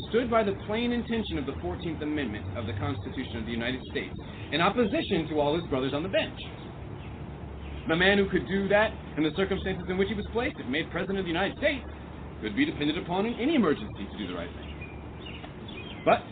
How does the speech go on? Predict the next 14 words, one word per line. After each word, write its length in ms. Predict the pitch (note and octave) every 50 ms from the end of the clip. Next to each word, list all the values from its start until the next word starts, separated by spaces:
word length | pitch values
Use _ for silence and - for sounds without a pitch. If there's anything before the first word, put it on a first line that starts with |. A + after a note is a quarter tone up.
| -
as 100 | C3 C3+ D#3
I 100 | D#3+ D#3+ D#3 -
said, 240 | A3+ G3+ E3+ - - - - - - - - - - - - - - - -
I'm 120 | B2 C3
not 140 | B2+ B2 G2+
naming 220 | F#2+ F#2+ F#2+ F#2 E2+ E2+
candidates. 340 | F2+ F2 E2 D#2 - - - - - - - - - - - - - - - - - -
The 120 | D#3 C#4
candidate 300 | A3+ B3 B3 B3+ B3 B3
of 60 | B3
the 60 | A#3
Republican 440 | A#3 G#3+ G3 G#3+ G3 G#3+ G#3 G#3 F3
Party 240 | E3+ G3 F#3 F3+ F3+
will, 260 | D3+ A#2+ G#2+ G2+ G2+